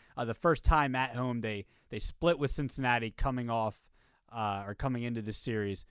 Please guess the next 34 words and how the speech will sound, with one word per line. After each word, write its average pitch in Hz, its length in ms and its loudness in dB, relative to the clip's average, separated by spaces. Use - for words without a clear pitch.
uh, 113 160 -2
against 107 280 -4
Chicago. 98 580 -2
So 147 180 0
great, 139 520 6
great, 165 320 4
great, 180 500 6
uh, 127 360 4
series 170 580 4
win, 139 460 4
uh, 127 240 4
for 151 320 4
the 123 80 2
Phillies. 127 400 0
Definitely 135 380 0
needed 123 200 0
it. 127 100 -2
You 113 100 -2
had 139 120 2
a 120 60 -4
chance 131 460 0
to, 120 340 0
um, 104 420 -2
you 110 120 -6
know, 92 320 -6
uh, 107 180 -16
get 120 140 0
a 110 60 -2
series 123 360 -2
win 117 140 -4
against 104 220 -8
the 98 80 -10
Marlins, 107 520 0
and 90 200 -16